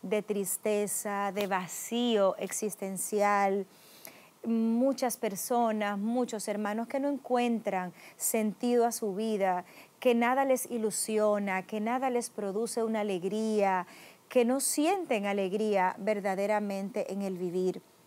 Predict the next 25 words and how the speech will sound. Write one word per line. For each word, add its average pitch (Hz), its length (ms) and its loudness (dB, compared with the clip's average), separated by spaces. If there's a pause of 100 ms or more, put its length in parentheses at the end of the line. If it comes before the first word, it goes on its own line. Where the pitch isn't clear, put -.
(560)
Y 226 160 2
yo 254 400 4 (260)
pensaba 262 480 2
en 269 80 2
una 269 220 2
frase 220 560 0
para 190 200 0
introducir 196 600 -2
esto 240 240 -2
de 226 60 0
una 220 120 -2
manera 214 340 -2
práctica 196 800 -2 (400)
y 233 120 0
corta, 202 640 0
y 247 80 -4
me 254 140 0
parecía 262 600 -2
esta 247 200 -6
muy 220 180 -4
apropiada. 202 680 -6 (440)
"Donde 233 320 2
está 262 200 0
tu 294 140 -6
tesoro, 269 600 -2